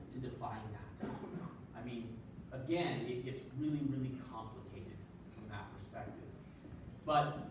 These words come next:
before we do Q and A, you know, I, I, I just wanna say, you know, now that we've transitioned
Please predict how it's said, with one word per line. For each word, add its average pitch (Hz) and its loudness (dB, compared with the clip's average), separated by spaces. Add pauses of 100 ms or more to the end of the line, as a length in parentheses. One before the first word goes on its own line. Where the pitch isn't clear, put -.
(180)
before 190 6
we - 8
do 214 4
Q 190 2
and 165 4
A, 123 2 (160)
you 139 2
know, 135 4 (180)
I, 120 2 (140)
I, 123 4
I - 4
just - 4
wanna 170 6
say, 127 6 (520)
you 139 2
know, 139 6
now 147 6
that 190 4
we've - 0
transitioned 127 0